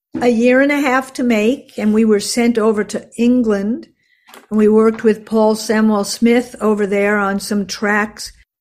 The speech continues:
Then we were sent back to New York. Let's now go down to Muscle Shoals and see, 'cause they were famous for making hits, you know. So Barry Beckett was the piano player,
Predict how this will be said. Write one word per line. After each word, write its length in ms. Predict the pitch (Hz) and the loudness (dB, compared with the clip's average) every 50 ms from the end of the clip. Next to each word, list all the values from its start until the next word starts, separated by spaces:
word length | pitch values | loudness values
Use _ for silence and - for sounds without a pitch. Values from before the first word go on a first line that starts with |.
| _ _ _ _ _ _ _ - | _ _ _ _ _ _ _ -2
Then 120 | 240 247 | 0 2
we 100 | 262 254 | 4 4
were 120 | 240 220 | 4 4
sent 460 | 208 220 - 269 254 240 220 233 - - | 2 0 -2 -2 0 0 0 -2 -4 -4
back 600 | 226 233 247 254 269 269 269 - - - _ _ _ _ _ _ _ _ _ _ _ - | -2 0 0 0 0 -2 -4 -8 -20 -20 _ _ _ _ _ _ _ _ _ _ _ -6
to 120 | - 233 | -2 0
New 80 | 220 214 | 0 2
York. 400 | 214 220 233 247 254 247 254 - | 4 4 4 4 4 2 0 0
Let's 320 | 226 240 233 233 - - | -2 -2 -2 -2 -6 -4
now 300 | 220 233 233 240 247 247 | -2 0 2 2 0 2
go 160 | 220 233 220 | 2 0 0
down 280 | 220 220 214 214 214 214 | 2 0 0 0 -2 -2
to 100 | 214 220 | -4 -4
Muscle 400 | 202 196 190 190 190 - 196 170 | -6 -6 -6 -8 -8 -8 -10 -10
Shoals 580 | - - - 269 277 269 262 254 247 240 220 226 | -10 -4 0 2 4 4 6 6 6 4 2 0
and 160 | 196 180 180 | -6 -8 -8
see, 340 | - - 240 220 202 - - _ _ _ _ _ | -6 -4 -4 -4 -4 -8 -16 _ _ _ _ _
'cause 180 | - 208 185 180 | -8 -8 -8 -4
they 180 | - 233 247 285 | -2 0 0 2
were 400 | 294 262 226 220 208 208 - _ _ _ _ _ _ _ _ _ _ _ _ _ _ _ _ _ _ | 4 4 4 4 2 -2 -8 _ _ _ _ _ _ _ _ _ _ _ _ _ _ _ _ _ _
famous 640 | _ - - 226 240 285 339 392 381 330 262 - - | _ -6 -2 0 0 2 2 0 0 -2 -2 -4 -6
for 240 | - - 214 208 202 | -6 -4 -4 -2 -2
making 460 | 190 185 196 226 254 240 247 226 214 | -4 -4 0 0 0 0 0 -2 -4
hits, 580 | 196 180 185 226 254 269 262 - - - - - | -4 -4 0 0 0 0 0 -4 -14 -12 -6 -4
you 120 | 240 226 | -2 -2
know. 240 | 214 208 220 247 277 - - - - - - - _ _ _ _ _ _ _ _ _ _ _ _ _ _ _ _ _ _ _ _ _ _ _ _ _ _ _ _ | -2 -2 -2 -4 -4 -6 -12 -20 -20 -20 -20 -20 _ _ _ _ _ _ _ _ _ _ _ _ _ _ _ _ _ _ _ _ _ _ _ _ _ _ _ _
So 180 | _ - - 240 | _ -4 -4 -2
Barry 400 | 214 240 240 247 269 302 359 359 | 0 2 2 2 2 2 2 2
Beckett 520 | 269 226 196 190 190 - 220 233 233 - _ _ _ _ _ _ - | 0 0 -2 -2 -2 -4 -6 -6 -6 -10 _ _ _ _ _ _ -8
was 220 | - 214 226 220 233 | -4 -4 -2 -2 -4
the 40 | |
piano 400 | 220 - 240 220 220 214 196 185 | -6 -4 -4 -4 -2 -2 -4 -6
player, 480 | 180 - - 175 175 170 175 196 247 - | -8 -8 -8 -8 -8 -6 -8 -10 -12 -12